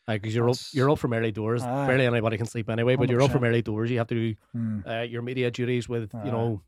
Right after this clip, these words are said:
Speaker 1: whatever local media or
Speaker 2: That's it.
Speaker 1: the R T E and what have you. And it's, you know,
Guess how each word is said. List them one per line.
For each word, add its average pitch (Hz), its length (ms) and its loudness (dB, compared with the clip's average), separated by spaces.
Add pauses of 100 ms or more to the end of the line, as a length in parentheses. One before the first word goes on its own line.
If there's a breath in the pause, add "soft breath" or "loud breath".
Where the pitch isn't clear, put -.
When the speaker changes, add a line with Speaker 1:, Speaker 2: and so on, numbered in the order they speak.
Speaker 1:
whatever 113 400 0
local 113 220 2
media 117 360 4
or 110 380 2
Speaker 2:
That's 120 180 -14
it. 107 220 -16
Speaker 1:
the 139 140 -8
R 117 180 2
T 113 300 4
E - 20 6
and 113 300 0
what 107 80 2
have 113 160 4
you. 117 160 2
And 98 100 -4
it's, - 460 -10
you 113 80 -8
know, 104 180 -6